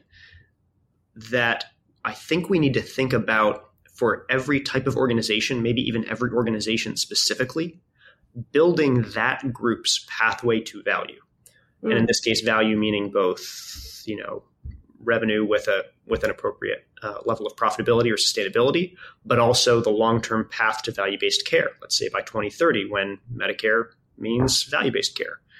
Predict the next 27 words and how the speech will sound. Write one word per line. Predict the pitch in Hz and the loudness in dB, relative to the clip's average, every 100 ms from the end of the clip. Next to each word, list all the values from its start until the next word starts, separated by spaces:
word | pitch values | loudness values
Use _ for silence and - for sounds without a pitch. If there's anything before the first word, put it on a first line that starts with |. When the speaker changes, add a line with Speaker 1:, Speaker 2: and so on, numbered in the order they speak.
| - | -14
Speaker 2:
Mm-hmm. | 185 196 254 - _ _ _ _ _ _ _ _ _ _ | -8 -6 -6 -8 _ _ _ _ _ _ _ _ _ _
Speaker 1:
And | 127 123 | -2 2
that | 131 147 - | 2 0 -4
pathway | - 127 131 143 117 | -4 -2 0 2 2
to | 104 | 2
value | 104 110 107 | 0 2 0
concept | - 101 104 104 92 - - _ _ _ _ - | -2 -2 -2 -4 -4 -10 -20 _ _ _ _ -4
has | 120 117 | -2 -2
forced | - 120 117 113 - | -2 0 2 0 -2
me | 113 113 113 113 113 - _ _ _ | 0 2 2 2 0 -4 _ _ _
and | 120 | 0
my | 117 | 0
colleagues | 113 147 - 104 76 - | 2 0 2 -2 -4 -4
to | - 123 113 107 107 - _ _ _ _ | -2 0 0 0 -4 -12 _ _ _ _
reframe | 113 127 127 - 123 120 107 98 - _ _ _ _ _ _ | 0 2 2 0 2 2 0 -4 -14 _ _ _ _ _ _
how | - 123 | -4 0
we | 117 113 | 2 0
combine, | - 110 101 110 113 120 127 135 - _ _ _ _ _ _ | -4 -8 -2 0 2 2 0 -4 -10 _ _ _ _ _ _
uh, | 107 98 | -6 -2
either | 113 120 120 | 0 2 2
the | 113 | 0
best | 104 113 - | 0 0 0
solutions | 117 113 110 113 107 | 0 -2 -2 -2 -2
in | 107 | -4
the | 98 | -6
market, | 98 104 - - - _ _ _ _ _ _ _ _ _ - | -4 -2 0 -2 -6 _ _ _ _ _ _ _ _ _ -8
uh, | 101 95 - | -4 -4 -6